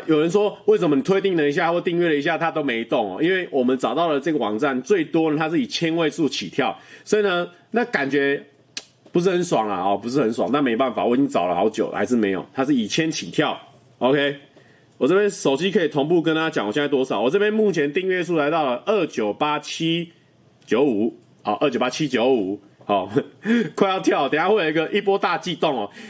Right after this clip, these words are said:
等一下大家如果打到二九九零零零的时候，大家要嗨一下哦。二九九零零零的时候，美国人在 respect 啊，我们谢谢美国的观众。接下来我们来看下一个数据，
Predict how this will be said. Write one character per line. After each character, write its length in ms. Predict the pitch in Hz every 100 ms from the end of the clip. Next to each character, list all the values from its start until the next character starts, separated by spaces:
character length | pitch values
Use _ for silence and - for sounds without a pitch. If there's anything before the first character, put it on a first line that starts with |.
| 190
等 120 | 156
一 20 |
下 80 | 190
大 120 | 202
家 120 | 208 208
如 100 | 202
果 80 |
打 160 | 156 143
到 180 | 175 -
二 160 | 233 196
九 280 | - 175 202
九 260 | 175 143
零 180 | 147 170
零 120 | 185
零 140 | 196 147
的 120 | 143
时 60 | 165
候， 80 | 156
大 120 | 170
家 100 | 165
要 120 | 160
嗨 200 | 156 147
一 60 | 120
下 220 | 143 107
哦。 220 | 92 -
二 120 | 151
九 180 | 135 120
九 180 | 117 92
零 160 | 92 98
零 160 | 101
零 120 | 95
的 120 | 80 -
时 100 | -
候， 60 | _
美 180 | 131 147
国 160 | 175 202
人 100 | 170
在 120 | 202
respect 480 | 170 120 - 170 127 - -
啊， 180 | 151
我 60 | 131
们 60 | 139
谢 100 | 185
谢 120 | 165
美 180 | 143 113
国 160 | 117
的 60 | 117
观 200 | 139 135
众。 240 | 143 110 - - -
接 120 | - 196
下 160 | 220
来 60 | 170
我 60 |
们 80 | 160
来 80 | 165
看 160 | 202 196
下 260 | 220 214
一 20 |
个 120 | 190 180
数 180 | 196
据， 420 | 165 202 180 98